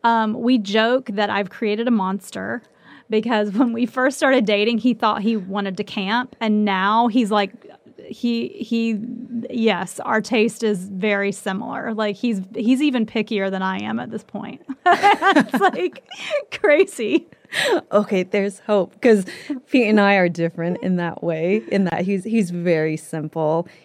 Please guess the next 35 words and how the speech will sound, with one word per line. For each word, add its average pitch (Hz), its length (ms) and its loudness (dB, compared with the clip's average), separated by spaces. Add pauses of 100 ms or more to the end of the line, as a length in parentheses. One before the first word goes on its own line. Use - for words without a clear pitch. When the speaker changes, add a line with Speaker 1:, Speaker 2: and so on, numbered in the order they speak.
Speaker 2:
He 170 120 -8
doesn't 156 480 -6
require 147 520 -10
a 156 60 -4
lot. 160 260 -2
I 151 80 -4
would 151 160 -8
say 160 140 -8
my 151 180 -6
taste 156 360 -8
is 151 140 -10
a 151 60 -6
little 156 280 -4
bougier. 196 880 -2 (140)
Speaker 1:
Yeah. 220 240 -2 (320)
Speaker 2:
Uh, 165 280 -2
he 247 120 4
does 330 120 6
have 302 140 4
great 190 200 0
taste 180 240 0
in 160 100 -2
food. - 440 -6
Oh, - 40 -20 (160)
thank - 500 -2
God. 294 140 4
Speaker 1:
<laughs> - 40 -6
Speaker 2:
Because 180 240 4
we 175 120 4
both 185 240 2
love 160 160 -2
to - 160 -8
eat. 180 280 -2
Speaker 1:
Right. 233 260 2
Speaker 2:
Um, 180 200 -2